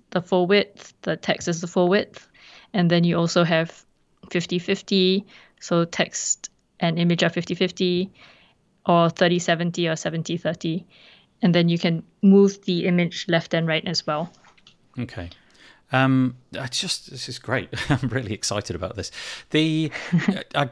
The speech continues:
Speaker 2: I'm, one of the big constraints upon writing email is the, is the, just the legacy mess that we're left with, because certain email clients can do this and that and the other thing, and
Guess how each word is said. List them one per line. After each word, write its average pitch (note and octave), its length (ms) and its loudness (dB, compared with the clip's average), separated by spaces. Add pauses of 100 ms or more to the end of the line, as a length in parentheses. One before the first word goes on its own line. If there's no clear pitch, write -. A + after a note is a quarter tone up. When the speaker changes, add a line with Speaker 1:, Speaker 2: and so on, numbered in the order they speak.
Speaker 2:
I'm, C3+ 360 2 (100)
one D3 160 2
of C#3+ 60 0
the C3 80 2
big A2+ 400 0
constraints G2+ 680 -2
upon F2 480 -6
writing G2 380 -2
email G2 460 -2
is G2 280 -6
the, F#2+ 680 -8 (160)
is B2 220 -8
the, A2 260 -4
just - 400 -2
the E2+ 160 -6 (180)
legacy G#2+ 600 -2
mess F2+ 460 -2
that - 120 -6
we're G2+ 100 -8
left F#2 260 -6
with, F2 240 -8
because - 500 -6
certain F#2 340 -4
email G2 300 -4
clients F2+ 380 -4
can F#2+ 140 -6
do F2+ 160 -4
this F2+ 320 -4
and E2+ 140 -8
that F#2 140 -2
and F2 100 -8
the F#2 60 -6
other F#2 160 -6
thing, F2+ 400 -6
and F2 260 -6